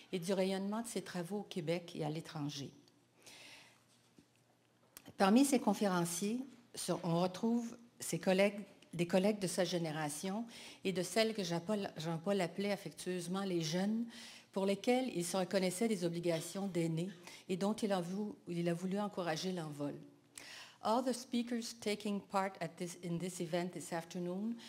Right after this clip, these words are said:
were very closely lon-, linked to Jean-Paul's career. They are part of a large network of colleagues whose,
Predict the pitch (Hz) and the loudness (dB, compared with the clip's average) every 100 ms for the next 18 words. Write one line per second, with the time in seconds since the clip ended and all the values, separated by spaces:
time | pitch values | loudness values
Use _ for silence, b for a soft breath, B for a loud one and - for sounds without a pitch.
0 | B B 185 185 180 196 208 214 208 202 | B B -2 0 2 2 0 -2 -4 -2
1 | 196 185 180 185 - 180 196 214 - - | -2 0 -2 -4 -6 -4 -2 -4 -8 -10
2 | 180 170 175 175 180 170 - 165 151 151 | -6 -2 -2 -2 -4 -6 -6 -4 -2 -4
3 | 151 - B B B B 175 185 185 - | -6 -12 B B B B 2 2 2 2
4 | 226 226 208 180 170 175 175 180 185 190 | 2 2 0 0 2 2 0 -4 -4 -4
5 | 185 196 196 165 - 185 185 196 226 - | -4 -6 -6 -10 -6 -4 -4 -6 -10 -14
6 | B B B B 196 190 | B B B B -8 -6